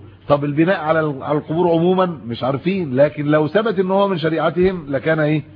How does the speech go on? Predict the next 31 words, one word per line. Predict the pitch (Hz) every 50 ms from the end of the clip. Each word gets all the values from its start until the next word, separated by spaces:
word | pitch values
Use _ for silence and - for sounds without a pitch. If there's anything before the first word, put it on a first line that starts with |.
| - - - - - - - -
منسوخا، | 120 123 117 - - 170 208 233 - - 147 135 113 98 - - - - - - - -
لأن | 113 131 151 165 165 165 165 156 156 151 147 147 139
من | 151 170 180 170
شرعنا | 143 - 156 143 143 131 139 175 196 208 226 233 220 - 165
أن | 165 156 151
الرسول | 151 135 143 135 156 156 151 143
نهى | 143 151 147
عن | 139 131 131 127 117
بناء، | 123 120 131 135 139 - - - - - - - - - -
على | 117 120 117
بناء | 117 131 135 123
على | 117 107
القبور. | - 104 95 87 80 - - - - - - - - - - -
يبقى | 104 104 101 107 113
بالأولى | 120 123 127 160 190 214 214 196 175
بناء | 156 156 151 160 160 151
الايه؟ | 135 131 131 123 - - - - - - - - - 98
المساجد، | 104 107 104 98 160 180 190 160 117 98 90
ده | 95 95 120
أشد | - 165 180 185 160 143 131 120
أنواع | 135 131 - - - 139 135 135 143 156 175 190 196 175 156 160
النهي، | 156 160 185 190 175 156 147 123 - 123 131 127 113 - 117 120
بناء | 123 127 139 143 131
المساجد. | 127 117 107 - 101 85 82 - - - - - - - - - - - -
ثم | - 131 135 143
إنه | 147 147 170 175 160 160
لا | 151 151
بد | 156 175 156 147
من | 156 151 143
فهم | - 165 165 156 147
القرآن | 143 127 - - 139 - 156 180 190 196 180 156